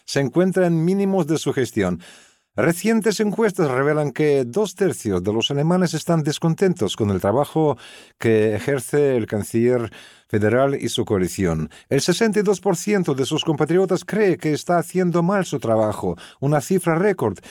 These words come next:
en comparación con el treinta y nueve por ciento en marzo, al tiempo que el apoyo a su partido socialdemócrata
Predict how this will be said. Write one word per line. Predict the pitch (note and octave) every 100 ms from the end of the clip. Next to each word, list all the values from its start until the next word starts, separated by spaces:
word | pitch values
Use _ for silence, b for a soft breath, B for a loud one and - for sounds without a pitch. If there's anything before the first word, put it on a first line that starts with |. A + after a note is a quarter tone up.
| B -
en | C#3
comparación | D3 C3+ C3+ - F3 F3+
con | E3+ D3+
el | C3
treinta | D#3 D#3+ D#3
y |
nueve | D#3+ F3 E3+
por | D#3+ C3
ciento | - F3 E3
en | D#3
marzo, | F3+ B2 - F2 D#2+ B B
al | G#2 A2
tiempo | E3 F3 E3+
que | -
el | A#2+
apoyo | G#2+ G2 D#3+ D#3 B2+ A#2+
a |
su | A#2+ A#2+
partido | A2+ B2 C3 A#2
socialdemócrata | - A#2+ B2 G#2+ C3 F3+ F3 E3 E3+